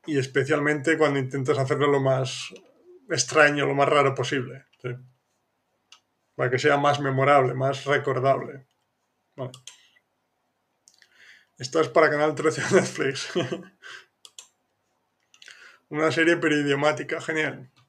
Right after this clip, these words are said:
<laughs> Sí, la verdad que te, te, las historias las tengo, <clears throat> perdón, las tengo en el documento, porque además, un detalle, ahora voy contigo, Lingre.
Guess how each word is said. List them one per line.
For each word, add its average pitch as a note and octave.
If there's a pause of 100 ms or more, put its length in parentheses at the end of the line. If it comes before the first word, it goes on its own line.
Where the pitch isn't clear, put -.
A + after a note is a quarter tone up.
(800)
<laughs> D3+ (1300)
Sí, F3+
la D#3+
verdad D3+
que F#3
te, E3 (180)
te, D#3 (280)
las D#3
historias F3
las E3+
tengo, D3+
<clears throat> D3
perdón, C#3+
las C#3
tengo E3+
en C#3+
el D3
documento, D#3
porque D#3
además, D#3
un D3+
detalle, D#3
ahora D3+
voy D#3
contigo, C#3+
Lingre. C3